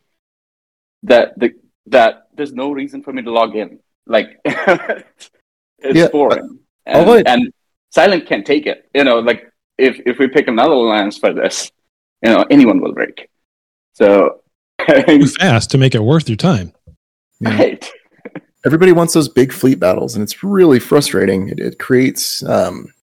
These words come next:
Speaker 2: it, it kinda stacks everybody into, into these, these big megacorp, mega, uh, mega
Speaker 1: Well,
Speaker 2: alliances, and, and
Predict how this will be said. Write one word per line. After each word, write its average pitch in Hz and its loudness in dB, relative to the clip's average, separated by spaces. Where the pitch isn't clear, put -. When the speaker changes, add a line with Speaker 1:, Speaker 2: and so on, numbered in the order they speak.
Speaker 2:
it, 110 -6
it 107 -4
kinda 135 2
stacks 117 0
everybody 113 2
into, 107 0
into 110 -4
these, 101 -4
these 104 -8
big 110 -4
megacorp, 120 4
mega, 107 4
uh, 117 0
mega 113 2
Speaker 1:
Well, 110 4
Speaker 2:
alliances, 110 -2
and, 110 -4
and 107 -2